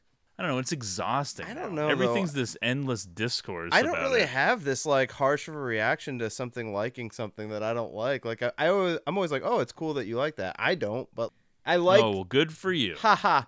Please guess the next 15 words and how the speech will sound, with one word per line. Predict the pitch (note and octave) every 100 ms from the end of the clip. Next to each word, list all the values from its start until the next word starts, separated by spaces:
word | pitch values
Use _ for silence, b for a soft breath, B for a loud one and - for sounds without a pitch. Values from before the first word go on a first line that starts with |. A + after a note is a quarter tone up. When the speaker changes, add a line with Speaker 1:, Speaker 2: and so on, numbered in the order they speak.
| B2
Speaker 2:
No, | D#3+ F3 C#3
but | D3+
I | D3+
like | D3+ D3+ A3 A#3+
when | C#3 C#3
people | C3 C#3+ C3+ B2
have | A#2 A#2+ A#2+ G#2 - - _ _ _ _ -
interests | D3 D3+ - B2 -
and | B2+
are | B2
into | A2 A#2+ A2 G2
them, | F#2+ F#2 G#2+ C#3+
more | D3+ G3+ B3+
so | - G3 D#3
than | D3 C#3+ B2 B2